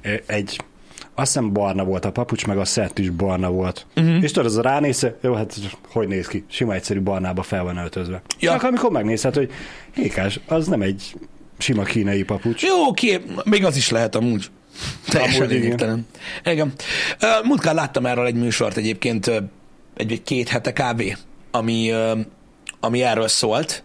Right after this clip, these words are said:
Speaker 2: hogy mégis mi ez az öltözködésmód.
Speaker 1: Mhm.
Speaker 2: Öm,
Speaker 1: Ez a leszarom stílus?
Speaker 2: Aha. Igen, hogy ez mégis miért van így, vagy, vagy, vagy, vagy miért ilyen furcsa kirívó, erről szólt a műsor. Én nem tudom, manapság,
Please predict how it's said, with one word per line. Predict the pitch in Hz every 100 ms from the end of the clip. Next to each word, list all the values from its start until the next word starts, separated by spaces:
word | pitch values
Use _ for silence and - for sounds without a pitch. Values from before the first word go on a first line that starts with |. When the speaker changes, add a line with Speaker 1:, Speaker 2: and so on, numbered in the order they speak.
| - -
Speaker 2:
hogy | 120 113
mégis | - 123 117 -
mi | 135
ez | 110
az | 107
öltözködésmód. | 117 107 110 - 107 107 - 117 101 - - - -
Speaker 1:
Mhm. | 131 160 170 - - - - - _ - - - - - - - -
Speaker 2:
Öm, | 110 110 107 107 104 - - - - - - - -
Speaker 1:
Ez | 104
a | 104 101 104 98 110 101 98 95
leszarom | 110 104 123 123
stílus? | - 165 123 113 -
Speaker 2:
Aha. | - 175 180 - - - - - - - -
Igen, | - 135 131
hogy | 135 135
ez | 139 143 143
mégis | 147 135
miért | 214 - -
van | 123
így, | 147 147 127
vagy, | 113 110
vagy, | 117
vagy, | 110 110
vagy | 113 110
miért | 131 123
ilyen | 123 110
furcsa | 101 131 -
kirívó, | - 139 135
erről | 143
szólt | 120 123
a |
műsor. | 120 123 - 156 -
Én | - -
nem | - 175
tudom, | 151 - - -
manapság, | 185 139 156 131